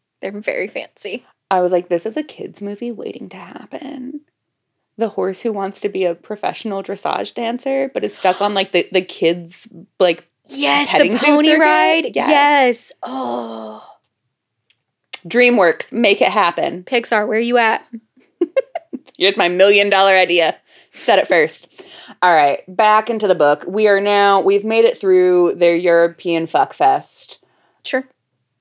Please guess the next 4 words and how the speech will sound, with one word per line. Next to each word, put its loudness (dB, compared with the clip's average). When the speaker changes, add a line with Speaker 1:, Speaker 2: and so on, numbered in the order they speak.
Speaker 2:
Like, 0
it 2
was 2
a 0